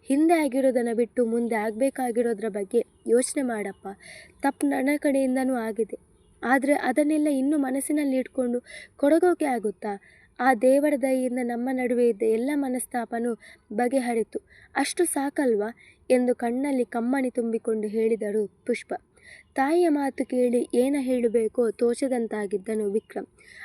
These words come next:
ಅವರನ್ನ ಗಟ್ಟಿಯಾಗಿ ಬಿಗಿದಪ್ಪಿಕೊಂಡನು. ಪುಷ್ಪರವರು ಕೂಡ ಅವನನ್ನು ಕದಲದಂತೆ ಅಪ್ಪಿಕೊಂಡರು. ಬಾಗಿಲ ಬಳಿಯಲ್ಲೇ ನಿಂತು ತಾಯಿ ಮಗನ ಸನ್ನಿವೇಶವನ್ನ ನೋಡುತ್ತಿದ್ದ ಅನ್ನಪೂರ್ಣ,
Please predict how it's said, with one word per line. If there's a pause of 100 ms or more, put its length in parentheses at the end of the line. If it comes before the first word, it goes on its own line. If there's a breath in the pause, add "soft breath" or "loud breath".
(120)
ಅವರನ್ನ
ಗಟ್ಟಿಯಾಗಿ
ಬಿಗಿದಪ್ಪಿಕೊಂಡನು. (360 loud breath)
ಪುಷ್ಪರವರು
ಕೂಡ (100)
ಅವನನ್ನು
ಕದಲದಂತೆ
ಅಪ್ಪಿಕೊಂಡರು. (500 loud breath)
ಬಾಗಿಲ
ಬಳಿಯಲ್ಲೇ
ನಿಂತು
ತಾಯಿ
ಮಗನ (120)
ಸನ್ನಿವೇಶವನ್ನ
ನೋಡುತ್ತಿದ್ದ (600 loud breath)
ಅನ್ನಪೂರ್ಣ,